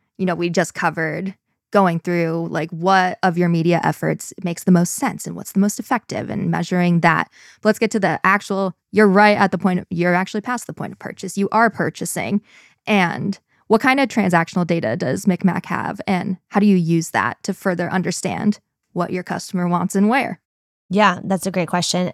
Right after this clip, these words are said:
Speaker 2: And it's the, the number one thing that the brands want to talk about with their customer success team is trying to break that down and understand what it means. So the short answer to your original question was, "What can we see?" And it depends on re-,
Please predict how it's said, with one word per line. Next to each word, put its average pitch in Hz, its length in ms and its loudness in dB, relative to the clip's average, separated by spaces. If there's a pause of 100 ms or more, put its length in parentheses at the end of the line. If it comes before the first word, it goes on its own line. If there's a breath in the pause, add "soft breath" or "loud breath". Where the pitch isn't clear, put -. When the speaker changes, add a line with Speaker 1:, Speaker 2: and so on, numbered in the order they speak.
Speaker 2:
And 208 200 2 (200)
it's - 220 -2
the, 208 380 6
the 196 220 -2
number 208 300 2
one 190 200 2
thing 175 220 0
that 170 200 -4
the 175 80 0
brands 160 380 -2
want 160 320 -2
to - 80 -10
talk 151 260 -4
about 180 280 2
with 190 160 -2
their 190 100 -2
customer 180 340 -2
success 170 420 -6
team 208 300 0 (440 loud breath)
is 180 400 0
trying 180 220 2
to 180 60 0
break 170 220 0
that 170 140 -6
down 160 300 -2
and 185 120 -2
understand 160 460 -2
what 156 100 -4
it 156 80 -6
means. 170 400 0 (380 soft breath)
So 196 300 4
the 185 140 0
short 277 340 4
answer 214 320 2
to - 140 -6
your 175 300 2
original 180 380 0
question 175 340 -2
was, 165 160 -2
"What 175 140 -2
can 170 140 -4
we 160 80 -2
see?" 185 340 0 (360 loud breath)
And 180 360 2 (160)
it 214 120 2
depends 175 320 0
on 170 100 2
re-, 156 160 -4